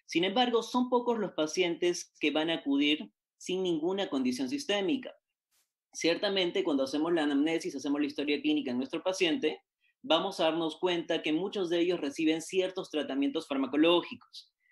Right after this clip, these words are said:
ya sea para alguna enfermedad crónica, ya sea para dos, o incluso para múltiples enfermedades. Entonces, eh, nosotros como profesionales, o de repente algunos, eh, en formación, necesitamos conocer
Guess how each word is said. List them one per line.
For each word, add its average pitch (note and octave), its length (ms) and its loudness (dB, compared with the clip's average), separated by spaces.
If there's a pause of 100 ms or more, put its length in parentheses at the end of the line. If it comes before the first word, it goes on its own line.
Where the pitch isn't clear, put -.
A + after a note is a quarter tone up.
(120)
ya C#3 200 4
sea D3+ 380 6
para B2 180 0
alguna C#3 240 2
enfermedad C3 520 0
crónica, F#3+ 680 2
ya C3+ 140 2
sea C3 260 -2
para B2 220 0
dos, F#3+ 500 2
o F3 120 2
incluso A3+ 420 -2
para D#3 160 0
múltiples G3+ 480 -4
enfermedades. C3 960 -4 (600)
Entonces, C3 540 -6 (680)
eh, D#3+ 240 6
nosotros A3+ 460 0
como E3+ 220 0
profesionales, F3 920 2
o D3+ 200 4
de C#3 100 4
repente D3+ 340 -2
algunos, E3 440 -2
eh, C#3 160 2
en C#3 120 0
formación, C#3 640 0 (540)
necesitamos E3 760 0
conocer E3 600 0